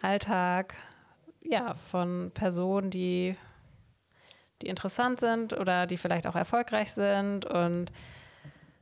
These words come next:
das hat tatsächlich auch meine Denke doch ein bisschen geändert, dahingehend, dass, ähm, erfolgreiche Leute einfach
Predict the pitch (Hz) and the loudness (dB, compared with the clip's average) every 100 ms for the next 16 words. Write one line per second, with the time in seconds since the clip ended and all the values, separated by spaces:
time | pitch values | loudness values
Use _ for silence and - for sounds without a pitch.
0 | _ - 190 214 - 220 196 190 214 233 | _ -8 0 0 2 0 0 0 0 2
1 | 214 175 185 220 233 214 202 202 196 196 | 0 2 2 2 2 2 2 2 0 0
2 | 220 - 214 208 196 185 185 - - 277 | 0 0 -2 0 2 2 0 -6 -14 -6
3 | - - 226 240 226 226 226 226 226 - | -2 0 0 2 4 4 4 2 0 -10
4 | - _ _ _ 196 196 196 196 185 190 | -10 _ _ _ 0 2 2 0 0 0
5 | 185 190 185 - 214 190 180 180 180 185 | 2 0 0 -4 0 4 4 4 2 0
6 | 196 202 - - - - - - - - | -2 -4 -10 -20 -20 -20 -20 -12 -8 -6
7 | - 196 196 - 165 156 170 190 220 - | -4 -2 -2 -2 -2 0 0 0 -2 -2
8 | 160 170 - 190 | -2 -2 -6 -10